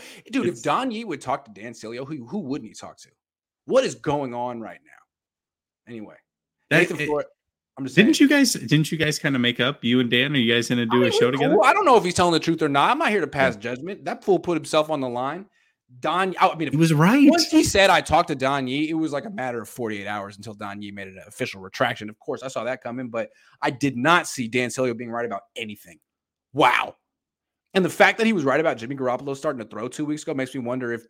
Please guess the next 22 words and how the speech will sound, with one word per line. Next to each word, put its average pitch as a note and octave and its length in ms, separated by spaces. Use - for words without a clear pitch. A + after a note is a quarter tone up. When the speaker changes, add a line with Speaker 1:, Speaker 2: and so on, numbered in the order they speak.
Speaker 1:
Tampa's A#2+ 340
actually A2 260
gonna G#2 140
get G2 120
this G2+ 140
guy. - 200
Wow. A2+ 320
But F#3+ 100
I F#3 40
don't D3+ 140
think - 140
so. - 120
Speaker 2:
Yeah, A3 120
because A3+ 280
Speaker 1:
I C#3 40
don't A#3+ 80
Speaker 2:
he A#3+ 80
said A3+ 260
this, - 480
what, D3+ 240
Thursday, E3+ 960
Friday? F#3+ 720